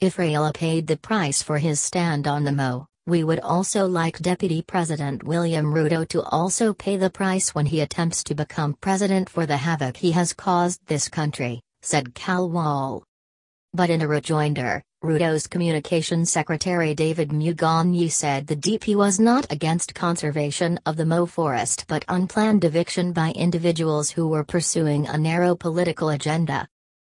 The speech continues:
"Mo forest cannot be the cause of what you call drought havoc. The current drought is a result of wanton destruction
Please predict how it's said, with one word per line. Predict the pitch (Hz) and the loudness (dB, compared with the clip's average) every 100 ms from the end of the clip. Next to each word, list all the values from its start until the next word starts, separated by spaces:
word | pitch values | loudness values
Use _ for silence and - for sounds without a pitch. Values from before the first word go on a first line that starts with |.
| _ _ | _ _
"Mo | 175 190 202 | 2 2 2
forest | 170 170 170 170 - | 2 2 2 0 -4
cannot | - 151 151 170 170 | -4 -2 0 0 -2
be | 160 | -2
the | 143 143 | -2 -2
cause | - 160 160 - | -2 0 0 -2
of | 143 - | -4 0
what | 156 143 | 0 0
you | 151 | -2
call | - 160 151 147 | -2 -2 -2 0
drought | 156 151 147 | 2 2 2
havoc. | 170 147 110 - _ _ _ _ | -2 -2 -4 -10 _ _ _ _
The | 196 208 | -2 0
current | 233 254 254 | 2 2 2
drought | - 185 196 - | 4 4 4 0
is | - 151 | 0 2
a | 151 | 2
result | 139 147 170 196 - | 4 4 4 2 -4
of | 143 | 0
wanton | 156 170 165 165 | 4 4 2 2
destruction | 160 160 - 151 - - 147 | 2 2 0 -2 -2 -2 -2